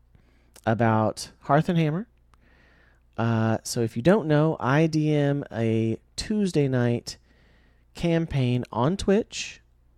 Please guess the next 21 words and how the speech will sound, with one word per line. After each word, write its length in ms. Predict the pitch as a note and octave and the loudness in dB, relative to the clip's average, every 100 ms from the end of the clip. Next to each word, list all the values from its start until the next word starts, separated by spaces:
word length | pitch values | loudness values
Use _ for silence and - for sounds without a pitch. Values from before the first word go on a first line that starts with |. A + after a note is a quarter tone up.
| _ | _
Uh, 60 | - | -6
it's 160 | G#2 - | -6 -4
twitch 300 | - C#3 - | -6 -6 -4
dot 160 | A2 | -4
T 120 | - B2+ | -4 -4
V 120 | B2+ | -4
slash 360 | A#2+ A#2+ A#2 | -2 -4 -4
Hearth 280 | - - - | -4 -4 -2
and 80 | D3 | -2
Hammer. 260 | C#3 A#2+ F#3+ _ _ - | -4 -4 -10 _ _ -10
It 60 | F2+ | -4
is 180 | G#2+ - | -4 -2
family 280 | B2 B2 | -2 0
friendly. 320 | A#2+ C#3 F3 A3+ | -2 -2 -4 -6
Come 240 | - G#2+ | -6 -6
check 200 | A2 B2 | -4 -4
it 60 | C3 | -4
out. 200 | F3 - _ _ _ _ _ _ _ _ _ _ _ - - | -4 -6 _ _ _ _ _ _ _ _ _ _ _ -20 -20
It 380 | - - - B2+ | -20 -20 -6 -2
is 140 | B2 A#2+ | 0 0
myself 680 | A#2 A#2+ - D3+ G3 - | 0 0 2 2 0 -6